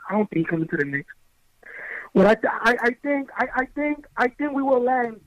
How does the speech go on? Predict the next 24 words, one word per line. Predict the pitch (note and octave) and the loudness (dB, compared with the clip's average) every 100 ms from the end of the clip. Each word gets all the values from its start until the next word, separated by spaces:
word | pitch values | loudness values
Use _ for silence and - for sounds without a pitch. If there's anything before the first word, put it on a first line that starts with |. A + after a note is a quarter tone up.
| _ _ _ | _ _ _
probably | - A#3 A3+ | 0 2 2
a | |
Kawhi | F#3+ G#3 G#3+ G#3+ G3+ | 2 0 -2 -4 -2
Leonard | G#3 G#3+ G#3+ G#3 - | -2 0 -2 -4 0
or | F3+ E3 | 2 2
Jimmy | G3+ G#3 | -2 -6
Butler. | F#3 G3+ G3 F#3+ F3 | 2 2 4 -2 0
I | G#3 | 0
don't | A#3+ A#3+ | 0 -2
think | A#3 | -4
Kevin | G#3 G#3+ G3 | -2 -4 -2
Durant. | F3 G3 F#3+ F3 - _ _ _ _ | -2 0 0 -2 -10 _ _ _ _
It, | C#4 C4 A3+ A#3 - | -6 0 2 0 0
it's | G#3+ - _ | -2 -2 _
the | G#3 | 0
me. | A3 C4 - | 0 -4 -2
Kevin | A#3+ C4 | 0 0
Durant's | C#4 C4 B3+ | -2 -4 -4
the | G#3+ | -4
type | A#3 | -4
of | F#3+ | -4
person, | F#3 G3 G#3 F#3 | -10 -10 -10 -8
he | G#3 | -4
don't, | A3+ | -4